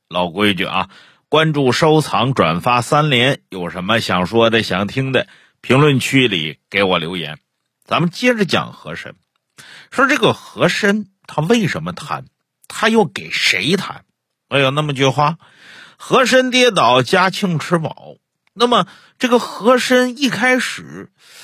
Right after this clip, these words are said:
他是有才华，他是有能力的。你比如说，他担任内务府主管期间呢，这个一年的时间，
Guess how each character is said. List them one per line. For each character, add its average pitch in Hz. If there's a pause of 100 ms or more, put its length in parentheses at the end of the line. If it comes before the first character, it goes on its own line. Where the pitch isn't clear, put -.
(120)
他 -
是 262
有 104
才 113
华， 110
他 -
是 220
有 131
能 95
力 226
的。 - (400)
你 120
比 135
如 101
说， 131 (340)
他 151
担 151
任 160
内 190
务 143
府 98
主 127
管 82
期 98
间 90
呢， 82 (640)
这 143
个 107 (140)
一 359
年 110
的 107
时 90
间， 80